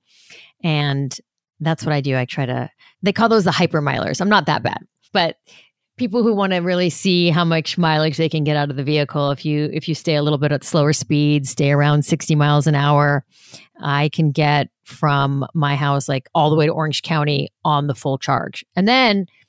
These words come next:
you know, every time you brake or decelerate, that excess kinetic energy, that elect-, that energy is, is then taken and converted into power to charge that battery as well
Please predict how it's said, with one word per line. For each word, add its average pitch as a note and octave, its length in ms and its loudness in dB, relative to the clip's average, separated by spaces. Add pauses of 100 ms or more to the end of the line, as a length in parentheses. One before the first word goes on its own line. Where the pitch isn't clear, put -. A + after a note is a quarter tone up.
(420)
you A3+ 100 0
know, F3 180 2
every F3+ 160 2
time F3 200 2
you D#3+ 120 2
brake G#3+ 480 2
or E3+ 120 4
decelerate, D#3 1000 0 (500)
that F#3+ 540 2 (580)
excess F#3+ 480 0
kinetic E3 460 -4
energy, E3 460 2
that C#3 220 -4
elect-, D#3 280 -4 (100)
that D3 160 -2
energy D#3+ 440 2
is, D3 160 -4 (200)
is D#3+ 120 -8
then E3 180 -2
taken F3+ 400 0
and D3+ 160 -4
converted D#3+ 680 0
into D3+ 400 -4
power C3+ 340 -2
to C3+ 80 -6
charge B2+ 320 -8
that - 180 -6
battery B2+ 340 0
as C3 140 -6
well D3+ 340 -2